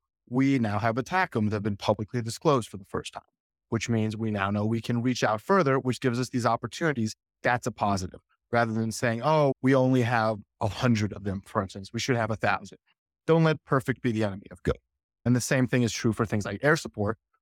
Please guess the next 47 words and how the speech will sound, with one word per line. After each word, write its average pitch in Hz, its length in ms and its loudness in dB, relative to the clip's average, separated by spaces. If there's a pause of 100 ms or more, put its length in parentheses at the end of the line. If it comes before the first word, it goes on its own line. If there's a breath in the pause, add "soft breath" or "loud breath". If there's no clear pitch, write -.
(140)
where, 120 400 2
yeah, 196 300 2
an 110 180 0
A 131 140 0
ten 151 260 -2
would 175 120 -6
be 208 100 -2
great. 240 680 0
It'd 156 100 -8
be 196 100 0
a 202 60 2
lot 220 280 2
better 147 300 2
than 123 200 -2 (680)
desperately 135 440 0
trying 127 320 0
to 117 100 -2
fly - 320 -2
a 120 80 4
drone 117 440 0
twenty 110 260 0
kilometers 107 640 0
into 107 240 -4
a 107 60 4
moving 104 260 -2
vehicle 147 400 0 (340)
where 110 200 2
you'd 107 320 -4
miss 113 400 0
a - 40 -16 (180)
part 135 160 4
of 131 40 2
the 131 60 -2
time. 156 300 -2 (440)
But 185 200 2 (520)
one's 165 340 4
cheaper 170 420 -4
and 151 100 0
easier 160 240 0
to 147 140 -4
do. 196 240 2
And 156 160 0
when 147 120 0
you 147 60 0
miss 180 240 0
with 156 140 -4
one, 135 200 0